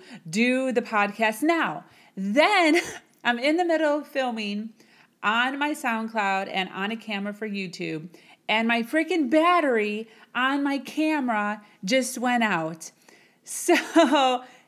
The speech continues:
now I'm like, "You know what? Nothing's gonna stop me. Nothing's gonna stop me." Put my camera away, got on Facebook,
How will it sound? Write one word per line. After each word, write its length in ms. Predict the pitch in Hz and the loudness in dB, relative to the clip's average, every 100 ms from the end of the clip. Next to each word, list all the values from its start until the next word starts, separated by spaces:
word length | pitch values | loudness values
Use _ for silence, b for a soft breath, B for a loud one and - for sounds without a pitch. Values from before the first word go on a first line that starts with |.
| - | -2
now 680 | 233 294 359 330 285 277 | 0 2 2 4 4 2
I'm 160 | 262 247 | 0 -2
like, 220 | 254 233 | -2 -2
"You 80 | 247 | 0
know 160 | 277 | 0
what? 280 | 285 285 214 | 2 0 0
Nothing's 540 | 208 226 254 277 254 233 | 2 2 0 -2 -4 -2
gonna 260 | 240 233 | 0 0
stop 480 | 233 - 294 320 320 | -2 -2 0 0 -2
me. 280 | 294 311 320 B B _ | -2 -2 -6 B B _
Nothing's 440 | 214 277 294 294 | 2 2 2 -2
gonna 220 | 269 269 254 | -2 -2 -4
stop 340 | - 208 185 | -4 -4 -4
me." 200 | 175 180 - b b _ | -8 -14 -18 b b _
Put 160 | - 262 | -6 -2
my 120 | 302 | -2
camera 520 | 311 233 208 190 175 | -2 -4 -4 -2 -4
away, 400 | 170 160 160 156 170 _ _ _ _ - - - | -4 -4 -6 -8 -12 _ _ _ _ -20 -12 0
got 260 | 208 240 | 4 6
on 220 | 262 269 | 4 2
Facebook, 920 | 240 240 233 226 170 175 165 196 - | 0 0 0 -2 -4 -2 0 -2 -8